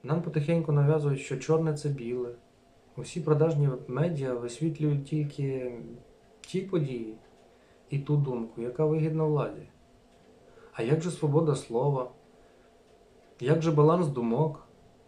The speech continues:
Щоб так сильно розділити українців за всіма ознаками, тих українців, які ще три роки назад були як одним єдиним цілим,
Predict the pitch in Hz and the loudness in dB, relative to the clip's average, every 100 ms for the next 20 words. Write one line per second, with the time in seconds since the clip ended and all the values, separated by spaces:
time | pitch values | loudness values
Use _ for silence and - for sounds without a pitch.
0 | _ _ - 113 - 151 151 - 147 156 | _ _ -14 -14 -2 2 2 0 2 4
1 | 135 123 113 117 139 143 123 113 113 117 | 2 0 -2 0 2 2 0 -4 -4 -2
2 | 131 151 143 107 98 - - 110 113 - | 0 0 -2 -10 -16 -20 -16 -8 -8 -6
3 | 123 151 131 113 131 151 110 101 - - | 0 2 2 0 0 -2 -4 -16 -20 -20
4 | - - _ - - - - _ - 151 | -20 -20 _ -20 -20 -20 -20 _ 0 0
5 | 156 139 143 175 175 147 143 143 156 - | 0 2 4 4 2 2 2 2 -2 -2
6 | 143 160 156 151 143 139 131 151 143 147 | 0 4 4 4 4 2 2 0 2 2
7 | 143 135 - 127 139 156 143 127 135 147 | 4 2 0 -2 2 4 4 0 2 4
8 | 131 117 - 156 156 110 | 4 0 -2 0 0 -2